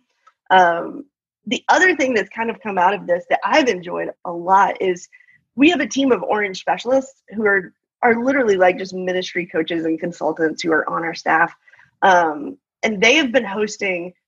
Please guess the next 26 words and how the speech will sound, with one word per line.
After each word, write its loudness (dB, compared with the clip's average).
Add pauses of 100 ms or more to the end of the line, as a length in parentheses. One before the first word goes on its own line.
strategy -2
sessions -8 (140)
and 2
roundtable 2
events -2 (160)
every 0
week -2 (460)
and 2
just 2
getting 4
youth -2
workers -2
together 4
and -2
saying, -2
"Hey, -2
we're -2
gonna -2
talk -8
about 2 (520)
partnering -4
with -4
parents -2
during 2
a -2
pandemic," -2